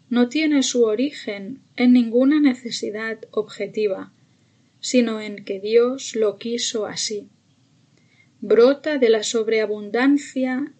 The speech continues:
de los méritos de Cristo, se apoya en su mediación, depende totalmente de ella y de ella saca toda su eficacia. De Cristo deriva el valor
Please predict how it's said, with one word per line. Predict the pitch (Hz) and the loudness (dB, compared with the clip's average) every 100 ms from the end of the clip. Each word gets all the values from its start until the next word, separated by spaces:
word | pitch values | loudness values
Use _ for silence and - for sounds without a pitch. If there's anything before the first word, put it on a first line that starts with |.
| - | 0
de | 226 | 2
los | 214 208 226 | 2 0 -4
méritos | 240 269 269 247 233 | 0 0 0 0 0
de | 208 202 | -2 -4
Cristo, | 226 254 247 - - - _ _ _ _ _ _ | -2 -2 -4 -8 -10 -10 _ _ _ _ _ _
se | - 226 | -2 -2
apoya | 208 240 277 294 294 233 | 2 4 4 4 0 0
en | 220 | -2
su | - 214 | -6 -6
mediación, | 208 208 202 - 226 214 208 214 _ _ _ _ _ - | -4 -4 -6 -6 -6 -6 -10 -16 _ _ _ _ _ -2
depende | 214 208 240 269 302 285 285 | 0 2 4 4 4 2 0
totalmente | 214 202 247 269 254 277 277 262 214 | -2 0 2 4 4 4 4 2 0
de | 196 214 | 2 2
ella | 269 208 202 202 - _ _ _ | 2 2 -4 -8 -20 _ _ _
y | - 254 | 0 2
de | 233 220 240 | 4 6 6
ella | 277 311 285 | 4 -2 -6
saca | - 254 247 - 196 196 - | -4 -4 -4 -6 -12 -12 -4
toda | 233 226 214 | 0 0 -4
su | - 214 | -4 -4
eficacia. | 202 214 - 208 - - 190 - _ _ _ _ _ _ _ _ _ | -4 -6 -6 -8 -8 -12 -14 -14 _ _ _ _ _ _ _ _ _
De | 196 226 226 | 2 2 4
Cristo | 262 294 - - 226 233 - _ | 2 2 -2 -4 -4 -6 -16 _
deriva | 240 233 247 277 311 | 2 2 2 0 0
el | 285 | 0
valor | 247 208 220 226 220 - | 2 2 2 0 -4 -12